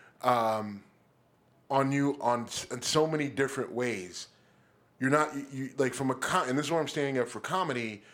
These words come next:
you're not above it, right? Like, you, like, look, you c-, you can be made fun of. And the problem is, if you can't, we got a way bigger problem.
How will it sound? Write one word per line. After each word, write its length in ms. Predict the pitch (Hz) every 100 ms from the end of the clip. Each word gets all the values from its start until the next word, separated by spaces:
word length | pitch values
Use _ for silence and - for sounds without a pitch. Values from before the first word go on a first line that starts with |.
| - _
you're 80 | 160
not 160 | 208 185
above 260 | 147 104
it, 80 | - - _ _ _ _ _
right? 200 | 123 127
Like, 200 | 131 127
you, 160 | 156 -
like, 180 | 139 135
look, 220 | 175 -
you 100 | 139
c-, 120 | - -
you 120 | 151
can 160 | 160 135
be 240 | 170 196
made 300 | 180 165 156
fun 220 | 208 180
of. 100 | 120
And 80 | 131
the 60 | 127
problem 360 | 196 311 196
is, 200 | 123 123
if 200 | 143 143
you 100 | 160
can't, 460 | - - 156 247 -
we 100 | 165
got 160 | 180 165
a 60 |
way 500 | 123 139 226 220 208
bigger 280 | 175 180 170
problem. 380 | - 151 117